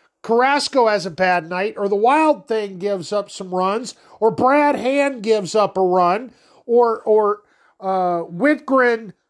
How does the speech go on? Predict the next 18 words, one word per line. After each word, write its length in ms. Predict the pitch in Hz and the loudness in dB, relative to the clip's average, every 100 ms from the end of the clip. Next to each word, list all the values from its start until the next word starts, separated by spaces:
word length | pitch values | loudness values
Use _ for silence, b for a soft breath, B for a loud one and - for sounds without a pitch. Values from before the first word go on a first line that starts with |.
| _ - | _ -4
uh, 380 | 190 185 180 - | -2 0 -2 -2
has 400 | - 240 233 226 | 0 2 0 -2
a 100 | 190 | -4
struggle, 920 | - - 247 226 220 226 240 254 _ _ _ _ _ _ _ _ _ _ _ _ _ _ _ 277 | -6 -2 2 2 4 2 2 -6 _ _ _ _ _ _ _ _ _ _ _ _ _ _ _ -2
guess 280 | 277 269 269 | 0 0 4
what? 320 | 320 320 - | 4 4 0
We're 120 | 233 | -2
losing. 500 | 277 320 302 202 113 _ _ _ _ _ _ _ _ _ _ _ _ _ _ _ _ _ _ _ _ _ _ _ _ _ B B B B B | 2 2 2 -2 -12 _ _ _ _ _ _ _ _ _ _ _ _ _ _ _ _ _ _ _ _ _ _ _ _ _ B B B B B
Because 400 | 220 240 240 - - _ _ 196 | 0 2 0 -4 -14 _ _ 0
you're 260 | 269 320 | 2 4
asking 640 | 277 269 277 - 277 262 - _ | 2 0 -2 -6 -8 -8 -14 _
this 320 | 196 302 - | -4 -2 -2
lineup 580 | 285 294 285 247 190 - | -4 0 0 0 -4 -4
with 180 | 180 - | -6 0
guys 360 | 269 277 269 262 | 0 2 0 0
like 180 | 254 | 2
Austin 460 | 233 247 226 262 233 | 4 2 0 -8 -12
Hedges 720 | 175 226 247 214 190 143 - | -4 -2 -2 -4 -4 -6 -12